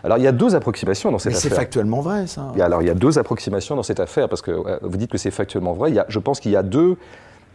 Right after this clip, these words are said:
Speaker 1: biais cognitifs par rapport aux faits. Il y en a un premier qui tient à l'approximation et à la confusion même du terme de gauche. Par exemple, vous prenez cet exemple de De Chavannes. Je vais repartir de cet exemple qui est anecdotique, mais au moins ça sera précis.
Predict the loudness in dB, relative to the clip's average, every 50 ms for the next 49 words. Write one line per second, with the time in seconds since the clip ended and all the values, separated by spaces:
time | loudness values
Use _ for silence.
0 | -8 -6 -2 0 2 4 4 4 4 4 2 2 2 2 0 0 0 -2 0 0
1 | 0 0 0 0 0 0 -2 -2 -4 -10 -10 -12 -16 -20 -20 -20 -16 -14 -12 -12
2 | -6 -4 -2 0 0 0 0 0 0 0 2 2 2 0 0 0 -4 -2 0 0
3 | 2 2 2 2 2 2 2 2 0 2 2 0 0 2 2 0 0 -2 0 2
4 | 2 2 2 2 0 -2 -2 -2 -2 0 0 0 0 0 0 0 0 0 0 0
5 | 0 0 0 0 -2 -2 -4 -6 -8 -10 -12 _ _ _ -20 -20 _ _ _ -20
6 | -20 -20 -18 -8 -2 0 2 4 4 4 2 2 2 0 -2 -2 0 0 0 0
7 | 0 0 0 0 0 0 0 0 0 0 0 0 -2 -2 -2 -2 -4 -4 -6 -4
8 | -2 0 0 0 0 -2 -2 -2 -2 -2 0 -2 -2 -2 -2 -2 -4 -4 -4 -6
9 | -4 -4 -4 -2 -2 -2 -2 -2 -4 -4 -2 -4 -4 -4 -8 -18 _ _ -20 -20
10 | -12 -4 -2 0 2 2 2 0 0 0 -2 0 0 0 -2 -2 -4 -8